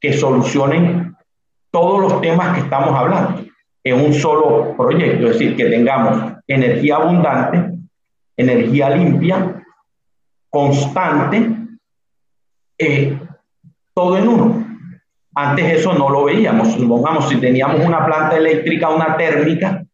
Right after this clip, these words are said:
eh, y, y los combustibles estaban muy costosos, de pronto podíamos tener, eh, eh, seguridad energética, pero a unos precios muy altos y contaminando el medio ambiente. Es decir, tener todo en un solo paquete,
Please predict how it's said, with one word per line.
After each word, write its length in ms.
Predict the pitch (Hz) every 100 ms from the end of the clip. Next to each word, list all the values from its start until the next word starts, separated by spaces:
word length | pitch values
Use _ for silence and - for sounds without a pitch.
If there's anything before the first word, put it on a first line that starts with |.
| _ _ -
eh, 440 | 139 135 139 -
y, 380 | - 131 120 -
y 20 |
los 160 | 131 131
combustibles 600 | 131 120 113 117 139 151
estaban 340 | 151 151 156
muy 100 | 160
costosos, 420 | - 160 151 151 170
de 60 |
pronto 320 | 131 123 151
podíamos 500 | 147 131 135 139 147
tener, 380 | 131 135 147 -
eh, 200 | 131 127
eh, 240 | 131 117 113
seguridad 500 | 135 127 120 120 113
energética, 640 | 143 156 156 175 175 175
pero 140 | 143 123
a 40 |
unos 200 | 131 139
precios 280 | 135 139 151
muy 220 | 160 156
altos 480 | 139 135 143 165 _ _ _ -
y 80 | 139
contaminando 640 | 135 120 117 113 113 123
el 80 | 131
medio 280 | 127 123 127
ambiente. 440 | 120 123 117 120
Es 120 | 127
decir, 300 | 151 139 - -
tener 460 | 139 143 170 175 -
todo 420 | 208 208 220 214
en 120 | 156
un 120 | 160
solo 380 | 170 - 190 190
paquete, 600 | 180 160 151 151 147 -